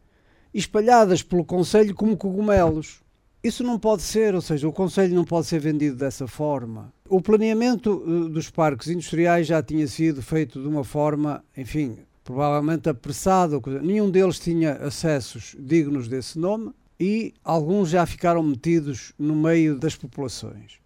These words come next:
Mas podia ser corrigido, ou seja, se se quer de facto ser atrativo, então escolha-se o local adequado, onde o prejuízo para as populações e para o ambiente seja menor, e infraestruture-se, e convidem-se as pessoas.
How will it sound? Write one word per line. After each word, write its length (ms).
Mas 200
podia 200
ser 160
corrigido, 760
ou 120
seja, 300
se 240
se 120
quer 260
de 60
facto 440
ser 240
atrativo, 800
então 300
escolha-se 640
o 180
local 380
adequado, 540
onde 260
o 60
prejuízo 880
para 120
as 100
populações 1000
e 100
para 160
o 80
ambiente 500
seja 340
menor, 460
e 220
infraestruture-se, 960
e 100
convidem-se 560
as 80
pessoas. 500